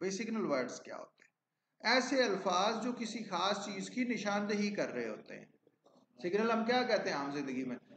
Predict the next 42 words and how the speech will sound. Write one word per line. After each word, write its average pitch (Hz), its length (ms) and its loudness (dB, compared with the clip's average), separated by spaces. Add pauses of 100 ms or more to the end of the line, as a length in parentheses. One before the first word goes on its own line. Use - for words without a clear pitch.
(100)
भाई 214 100 6
रेड 208 260 10
सिग्नल 233 320 0
है - 120 2
तो 226 60 2
इसका 233 200 0
मतलब 233 240 2
रुक 226 240 -2
जाओ, 233 180 4
आप - 480 0
इशारे 190 340 0
पे 202 160 -4
हो, 180 560 -4
ट्रैफिक 170 260 -4 (120)
पे, 170 120 -2
रोड 151 300 -4
पे, 175 80 -4 (480)
तो 180 60 -2
रेड 160 300 2
का 180 80 2
मतलब 170 300 2
रुक 151 220 -2
जाओ, 175 160 0 (280)
ग्रीन 170 280 0
का 175 100 -2
मतलब 156 380 -2
है 147 60 0
चलते 160 340 -2
रहो, 170 500 -4 (240)
येलो 175 260 2
का 165 140 0
मतलब 156 360 0
है 147 60 2
एहतियात 147 480 -2
से 175 120 -2
देखभाल 151 560 -2
के। 156 60 -10 (840)
तो 302 80 4 (220)
इसी 262 260 4
तरह 208 320 4
से 254 220 2
अल्फाज 214 580 4